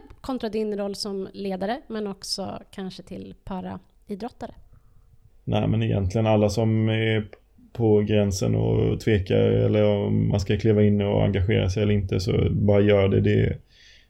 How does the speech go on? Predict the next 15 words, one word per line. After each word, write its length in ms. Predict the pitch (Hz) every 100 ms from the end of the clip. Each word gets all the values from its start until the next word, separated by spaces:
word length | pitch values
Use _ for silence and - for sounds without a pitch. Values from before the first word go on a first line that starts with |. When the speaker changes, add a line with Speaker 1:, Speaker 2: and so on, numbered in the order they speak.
| _
Speaker 2:
det 280 | - 107 107
är 60 | 104
det 120 | 107
bästa 340 | 101 101 -
jag 140 | 107 101
har 100 | 110
gjort. 380 | 101 95 - -
Eh, 500 | - 110 107 107 -
och 60 | 110
jag 100 | 98
är 40 |
så 140 | 95
glad 240 | 104 104 101
att 180 | 95 -
jag, 420 | 104 101 104